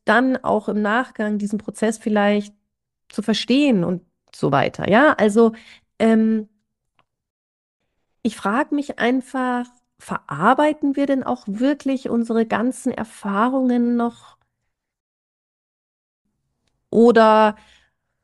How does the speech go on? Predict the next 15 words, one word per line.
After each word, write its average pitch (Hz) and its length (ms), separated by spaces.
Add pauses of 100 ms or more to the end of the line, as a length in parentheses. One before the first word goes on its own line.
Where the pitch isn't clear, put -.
(260)
produzieren 226 680
wir 226 140
inzwischen 214 480
einfach 220 300
nur 214 120
noch 202 160
Inhalte 214 600
daraus? 190 840 (1600)
Und 220 300
ich - 300
meine 214 260
das 247 120
überhaupt 226 720
nicht 226 220
verurteilend. 165 960